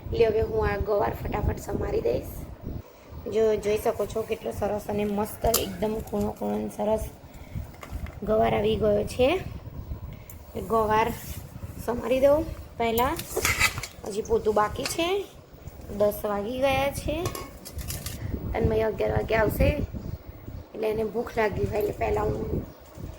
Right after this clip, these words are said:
શાક બનાવી દઉં, શાકને રોટલી કરી દઉં, પછી બીજું બધું કામ કરીશ. ત્યાં સુધી બપોરે એક, એક, દોઢ વાગ્યા સુધી તો તન્મય, જયમીત પણ આવી જશે. જો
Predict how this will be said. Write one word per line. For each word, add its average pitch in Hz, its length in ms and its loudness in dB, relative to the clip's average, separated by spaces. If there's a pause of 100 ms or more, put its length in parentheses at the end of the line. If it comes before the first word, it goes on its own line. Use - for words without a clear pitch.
(280)
શાક 214 140 4 (100)
બનાવી 226 320 0
દઉં, 247 180 2 (240)
શાકને 220 360 -2
રોટલી 214 260 -2
કરી 240 240 -2
દઉં, 320 180 0 (440)
પછી - 160 -4
બીજું - 260 2
બધું - 300 -2 (240)
કામ 208 220 -4
કરીશ. - 340 -8
ત્યાં 214 120 -6
સુધી 214 340 -4 (600)
બપોરે 220 480 6 (680)
એક, - 120 -4 (380)
એક, 214 120 -6 (120)
દોઢ 214 200 4
વાગ્યા 208 260 -2
સુધી 208 280 -2
તો - 140 -4
તન્મય, 202 340 -4 (140)
જયમીત 220 360 0
પણ 202 120 -4
આવી 202 200 -8
જશે. 185 340 -12 (1500)
જો 220 100 -6